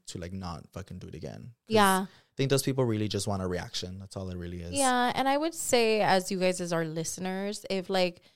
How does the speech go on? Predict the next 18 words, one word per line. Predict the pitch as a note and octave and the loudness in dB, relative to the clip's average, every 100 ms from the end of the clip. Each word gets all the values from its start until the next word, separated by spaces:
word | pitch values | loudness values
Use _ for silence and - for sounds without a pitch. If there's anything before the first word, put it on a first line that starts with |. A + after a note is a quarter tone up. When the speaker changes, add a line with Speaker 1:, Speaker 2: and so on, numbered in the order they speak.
| _ _ _ _ | _ _ _ _
Speaker 2:
you | G#3+ | 6
ever | A#3 A#3 B3+ | 8 8 6
feel | B3 - - A3+ G3+ G3+ G#3 G#3 G#3 | 4 -4 -10 0 4 6 8 8 6
like | G3+ F#3 D#3+ D#3 - | 4 4 2 0 -2
something's | - G3+ G3+ G3+ G3 | 0 0 0 -2 -2
not | F3+ D#3 | 0 2
right, | E3+ E3+ F3 E3+ | 2 4 2 0
like, | E3 E3+ | -2 -2
maybe | F3+ F3+ | -4 -4
you | F#3 | -4
see | E3+ - F#3 | -4 -4 -2
a | E3 | -4
guy | E3 D#3+ D#3+ D#3+ D#3 | -2 -2 0 0 -2
fucking | - D#3+ D#3+ | -4 -8 -6
yelling | D#3+ F3 E3+ D#3+ | 0 0 0 0
at | D#3 | 0
a | D3+ | 0
girl, | F3 E3 D3+ D3+ D3 C#3 C#3+ | 2 2 4 4 4 4 2